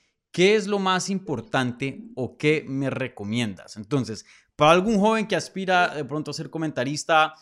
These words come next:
bueno, no solo de U F C, pero hay otras promotoras también,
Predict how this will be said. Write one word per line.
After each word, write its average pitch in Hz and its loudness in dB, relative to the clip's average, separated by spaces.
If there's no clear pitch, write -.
bueno, 240 -4
no 202 -2
solo 208 2
de 165 4
U 165 2
F 170 0
C, 180 0
pero 139 0
hay 117 -2
otras 143 -4
promotoras 127 -4
también, 117 -6